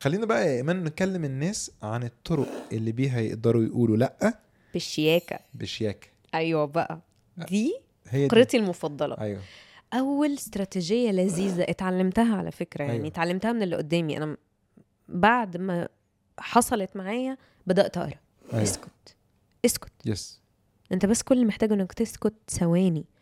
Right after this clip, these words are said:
Speaker 2: هيخلي اللي قدامك يحس إنك مش عايز تعمل الحاجة دي.
Speaker 1: مش بس كده، وكمان بيبتدي يفكر subconsciously في حلول بديلة.
Speaker 2: صح.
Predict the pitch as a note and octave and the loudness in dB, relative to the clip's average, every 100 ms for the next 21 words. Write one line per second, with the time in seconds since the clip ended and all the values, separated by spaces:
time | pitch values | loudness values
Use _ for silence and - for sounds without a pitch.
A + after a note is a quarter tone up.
0 | _ _ - F3 - B3 B3 F#3+ D#3+ F#3 | _ _ -6 -4 -2 0 0 -2 0 2
1 | G3 F#3+ - - _ _ _ _ _ _ | 2 0 -4 -16 _ _ _ _ _ _
2 | _ - D3+ E3+ - C#4+ F4+ - - - | _ -10 0 0 6 8 8 4 0 -4
3 | _ _ _ _ _ - F#3+ F#3+ G3 G#3 | _ _ _ _ _ -2 -2 0 0 0
4 | G3 F#3+ F3 E3 - D3 D3 D3 - A2 | -2 -6 -8 -10 -8 -6 -6 -8 -10 -6
5 | G#2+ C3+ - A#2 G#2 - A#2 G#2+ A#2 D3 | -2 -2 -2 -6 -6 -8 -10 -6 -4 -2
6 | F3 D#3+ - A2 A2 - D#3 D#3+ - F#3+ | -4 -6 -10 -10 -10 -8 -6 -6 -8 -10
7 | - - G3+ G#3 - - A#2 - E3 F#3 | -8 -8 -8 -8 -16 -10 -10 -10 -8 -8
8 | - F3+ F#3 F3+ - - A2+ B2 C#3+ C3 | -8 -10 -10 -10 -10 -12 -6 -2 -2 -2
9 | A2+ G2+ G2 _ - - - | -2 -4 -8 _ -4 -4 -4